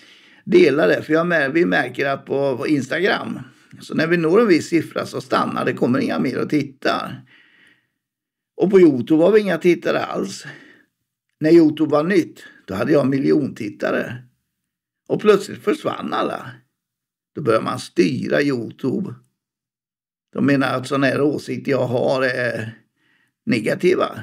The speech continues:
Jag är emot monopol. Det får man inte ha, vara då om man, alltså hela YouTube är ett jävla monopol. Så dela gärna med er.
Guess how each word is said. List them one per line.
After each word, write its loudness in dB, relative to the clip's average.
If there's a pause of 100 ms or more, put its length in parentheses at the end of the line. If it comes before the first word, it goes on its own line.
Jag -2
är 2
emot -4
monopol. -2 (960)
Det -4
får -6
man 2
inte 0
ha, -4
vara 0
då 0
om -4
man, -8 (120)
alltså -6
hela -2 (400)
YouTube 2
är 2
ett -8
jävla -4
monopol. -8 (2000)
Så 4
dela 6
gärna 2
med -2
er. -8